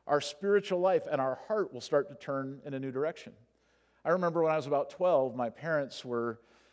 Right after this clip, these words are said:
new Christians at the time, and they were really excited about memorizing the Bible, getting it into our lives and our hearts. So they said, "Hey, let's, let's decide to do some memory." So together as a family, it was very clunky, it was not pro level or anything, it was,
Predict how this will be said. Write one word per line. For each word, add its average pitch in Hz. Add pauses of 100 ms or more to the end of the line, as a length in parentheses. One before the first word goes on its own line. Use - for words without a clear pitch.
(100)
new 175
Christians 170
at 151
the 151
time, 143
and 135
they 135
were 139
really 180
excited 160
about 135
memorizing 143
the 131
Bible, 120
getting 131
it 131
into 131
our 123
lives 113
and 117
our 107
hearts. 120 (380)
So -
they 190
said, 175
"Hey, 175
let's, -
let's 185
decide 160
to 156
do 143
some 127
memory." 135
So 156
together 175
as 151
a 143
family, 135
it 151
was 131
very 156
clunky, 156
it 151
was 113
not 139 (320)
pro 147
level 139
or 131
anything, 139
it 123
was, -